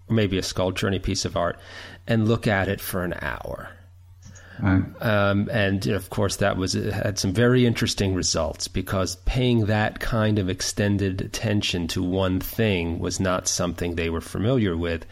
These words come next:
Speaker 1: Uh, previous generations had a lot of experience with that, sitting in a field or <laughs> doing other things without even having to be a homework assignment where you might be focused on one thing for an hour to now become almost unheard of.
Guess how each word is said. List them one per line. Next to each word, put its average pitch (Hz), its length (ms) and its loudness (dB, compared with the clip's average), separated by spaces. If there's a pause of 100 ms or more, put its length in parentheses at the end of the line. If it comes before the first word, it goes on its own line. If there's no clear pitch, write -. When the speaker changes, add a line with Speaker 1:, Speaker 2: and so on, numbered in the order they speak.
(640)
Speaker 1:
Uh, 90 160 0
previous 151 460 2
generations 90 800 0
had 117 300 2
a 135 80 2
lot 185 220 2
of 98 100 -2
experience 85 640 -2
with 82 160 -2
that, 78 280 -2 (200)
sitting 104 320 2
in 107 100 4
a 101 40 2
field 82 520 0
or 80 240 2 (240)
<laughs> - 240 -6
doing 127 320 6
other 123 300 6
things 107 420 4
without 101 460 4
even 101 220 2
having 101 360 2
to 101 100 -2
be 98 120 2
a 95 60 2
homework 113 420 2
assignment 82 580 0
where 92 100 0
you 87 140 2
might 82 320 -2
be 80 380 -4
focused 80 500 -4
on 69 160 -4
one 80 220 -6
thing 85 340 -4
for 76 320 -6
an 80 80 -6
hour 90 460 0 (420)
to - 80 -4
now 107 180 2
become 98 420 0
almost 95 460 0
unheard 120 340 2
of. 80 300 -4